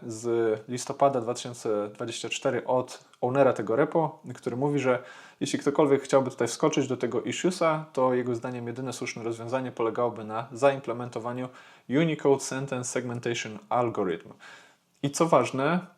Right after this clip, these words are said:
to nie zostało wdrożone. Została wdrożona znacznie prostsza poprawka, która wygląda w ten sposób i ona będzie dla nas punktem wyjścia, bo nie będzie można, wydaje mi się, zarzucić tutaj temu, co wam pokazuję, że na przykład zrobiłem przy pomocy sztucznej inteligencji coś w prostszy sposób,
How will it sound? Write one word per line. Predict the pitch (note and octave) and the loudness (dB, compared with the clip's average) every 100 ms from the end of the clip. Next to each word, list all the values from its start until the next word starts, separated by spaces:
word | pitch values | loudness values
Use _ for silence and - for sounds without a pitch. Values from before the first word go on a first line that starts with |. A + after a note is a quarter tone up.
| _ | _
to | - | 2
nie | D#3+ D#3 | 4 2
zostało | C#3+ C3+ C3 B2+ B2+ C#3 | 2 4 4 4 2 -4
wdrożone. | A2+ A2+ A#2+ A#2+ G2 F#2 | -4 -2 0 -2 -4 -8
Została | A#2+ A#2+ D3 D3+ C#3 | -10 -2 4 6 6
wdrożona | B2 B2 C3 C3+ B2 B2 | 2 -2 0 0 -2 -4
znacznie | A#2+ A#2+ C#3 C#3 C3 | -6 -2 0 -2 -6
prostsza | - B2 - - A2 A2 | -2 -2 0 0 0 -2
poprawka, | - A#2 A2 A2 - C3 D3+ - | -8 0 0 0 -2 -2 -2 -6
która | - C#3 C#3 | 0 4 6
wygląda | A#2+ A#2 A#2+ A2 | 4 -2 -2 -4
w | |
ten | - A#2 | -4 -8
sposób | - G#2 C#3+ F3 - - - _ | -6 -2 0 -2 -6 -20 -20 _
i | A2 | 0
ona | D3+ D3+ | 2 2
będzie | C#3 C#3+ | 2 0
dla | B2 B2+ | -2 -2
nas | A#2+ - | -4 -8
punktem | - B2+ B2 A2+ A2+ C#3+ | -4 -4 -4 -6 -6 -10
wyjścia, | A2 C#3 C#3 - B2+ | 0 2 2 -2 -6
bo | G#2 A#2+ A#2+ A#2+ A#2+ | -4 0 0 0 -2
nie | B2 | 0
będzie | C#3+ C#3 A2+ | 2 2 0
można, | A#2 B2 A2+ | -2 -2 -6
wydaje | A2+ A#2+ A2+ | 0 2 2
mi | G#2 | -2
się, | G#2 C#3+ C#3 | -2 0 0
zarzucić | A#2+ B2 C3 A#2 - - - A2 | -2 -6 -6 -8 -10 -12 -12 -10
tutaj | C#3 C3 A#2+ | -4 -2 -2
temu, | B2+ | -4
co | A2 A2 | -6 -6
wam | A2+ | -6
pokazuję, | - - G#2+ C3 E3+ - - - - | -6 -6 -2 0 -2 -4 -20 -18 -6
że | C#3+ | -2
na | |
przykład | D3 - C3 - - - | 2 4 4 2 -14 -8
zrobiłem | A#2+ B2 C3 B2+ | -2 0 2 0
przy | - | -2
pomocy | B2 A#2+ B2 | -4 -4 -4
sztucznej | - B2+ A#2+ | -4 -4 -4
inteligencji | A#2+ A2+ B2+ - | -2 -2 -2 -4
coś | A#2 A#2 - | -4 -4 -4
w | - - | -12 0
prostszy | C#3+ C#3+ - A2+ | 2 2 0 -4
sposób, | - B2+ C3 B2 | -2 0 0 -4